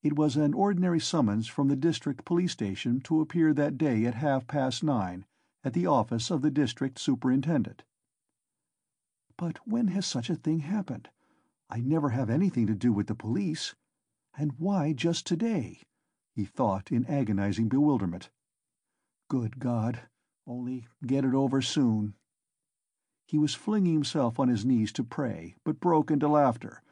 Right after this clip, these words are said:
not at the idea of prayer, but at himself. He began hurriedly dressing. "If I'm lost, I am lost.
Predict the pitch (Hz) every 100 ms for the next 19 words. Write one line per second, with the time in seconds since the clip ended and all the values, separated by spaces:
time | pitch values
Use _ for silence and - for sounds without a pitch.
0 | _ _ _ 196 202 175 110 107 104 85
1 | 135 123 101 - 185 123 78 113 120 -
2 | 147 143 147 156 151 - 185 101 - _
3 | _ _ _ _ _ _ _ _ - 101
4 | 110 123 117 110 110 - 156 123 101 117
5 | 127 135 113 120 104 - _ _ _ _
6 | _ _ _ _ _ _ _ 110 120 110
7 | 135 180 202 - - _ _ - 190 160
8 | 160 156 127 120 -